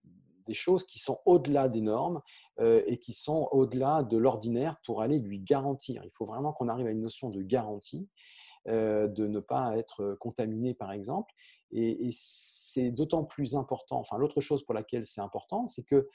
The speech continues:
euh, peut-être que certains d'entre vous qui sont, enfin, qui nous écoutent, qui sont, euh, particulièrement avancés en organisation, ben, arriveront à se faire payer, euh, entre guillemets, ces, ces dépenses supplémentaires qui sont liées, euh,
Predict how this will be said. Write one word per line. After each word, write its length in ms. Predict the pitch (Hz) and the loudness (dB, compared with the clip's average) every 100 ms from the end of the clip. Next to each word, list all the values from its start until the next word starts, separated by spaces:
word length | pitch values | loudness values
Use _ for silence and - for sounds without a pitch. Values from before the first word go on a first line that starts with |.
| - - - - | -20 -20 -20 -10
euh, 240 | 110 113 110 - | -4 -4 -4 -2
peut-être 380 | 135 135 175 175 | -2 4 4 4
que 80 | 120 | -4
certains 360 | - 131 147 | -4 -4 -2
d'entre 280 | 127 120 - | 0 -2 -2
vous 160 | 139 226 | -2 -2
qui 180 | - 120 | -4 -12
sont, 380 | - 120 113 | -8 -6 -4
enfin, 180 | 107 107 | -6 -8
qui 160 | - 107 | -12 -8
nous 160 | 101 | -4
écoutent, 300 | 131 - 233 - - - - | -4 0 -2 -2 -20 -20 -16
qui 100 | 110 | -14
sont, 380 | - 127 120 | -6 -2 0
euh, 180 | 104 101 | 2 0
particulièrement 720 | 104 113 110 - 113 110 117 | -2 -6 -6 -6 -4 -2 -2
avancés 480 | 110 107 110 - 131 | 0 0 -4 -2 -2
en 80 | 110 | -2
organisation, 720 | 101 104 101 98 - 196 190 | -4 -6 -6 -6 -4 -2 -2
ben, 180 | 98 101 | -2 -2
arriveront 540 | 139 139 135 131 208 | -2 0 -2 -2 -2
à 100 | 170 | -2
se 160 | 123 120 | -2 -4
faire 240 | - 135 - | -2 -4 -2
payer, 460 | 127 117 135 156 - _ _ _ - | -2 0 0 0 -6 _ _ _ -2
euh, 520 | 117 113 113 110 104 | 0 4 4 4 2
entre 240 | 104 117 117 | 0 -4 -4
guillemets, 380 | 104 117 135 131 | -2 2 2 2
ces, 400 | - 104 101 - | -2 -4 -2 -6
ces 240 | - - | -10 -12
dépenses 560 | 95 131 135 127 127 - | -2 -2 0 0 -2 -14
supplémentaires 760 | - - 117 113 104 - 175 202 - - - _ | -8 -8 -4 -4 -4 -2 -2 -4 -8 -20 -20 _
qui 140 | 120 | -12
sont 220 | - 113 | -8 -6
liées, 360 | 110 123 147 151 | -2 2 6 8
euh, 420 | 110 101 101 95 | 6 6 2 0